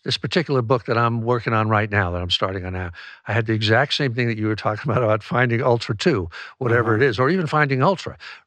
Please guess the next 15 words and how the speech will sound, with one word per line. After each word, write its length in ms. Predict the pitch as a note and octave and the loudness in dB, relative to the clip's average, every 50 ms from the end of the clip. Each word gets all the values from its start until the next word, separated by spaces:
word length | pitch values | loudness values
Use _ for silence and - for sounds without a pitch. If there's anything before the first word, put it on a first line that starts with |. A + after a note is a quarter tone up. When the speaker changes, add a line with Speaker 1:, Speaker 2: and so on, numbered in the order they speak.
| _ - | _ -6
Speaker 1:
where 180 | - A#2 A2+ A2 | -2 0 2 2
I 80 | A2+ | 2
say 220 | A2 - - A2+ A2 | 2 2 0 0 0
to 80 | A2+ | 0
myself, 560 | G2+ G2+ G2+ F#2 - - G#2 G2 F#2 F#2 - _ _ _ _ _ _ _ _ - | 0 0 0 0 0 0 0 0 -2 -4 -10 _ _ _ _ _ _ _ _ -6
who's 140 | A3 A3+ G3 | -4 -4 -4
gonna 200 | - G3 F3 C#3+ | -2 -4 -4 -4
care 260 | - - C3+ C3 B2 | -4 -2 0 2 2
about 260 | A2+ G2+ F#2+ F2+ E2+ | 2 2 0 -2 -4
this 180 | - F2 F2 - | -2 -2 -2 -2
thing? 160 | - F2+ D#2+ | -2 -4 -6
Who, 400 | F2+ A#2 F3+ G#3 G3+ F3+ D#3+ D3+ - | -2 -2 -2 -2 -2 -4 -8 -8 -6
this 220 | F#3 F3 - - | -6 -4 -4 -4
is 120 | C3 G#2+ | -4 -4
a, 120 | - F#2+ | -4 -6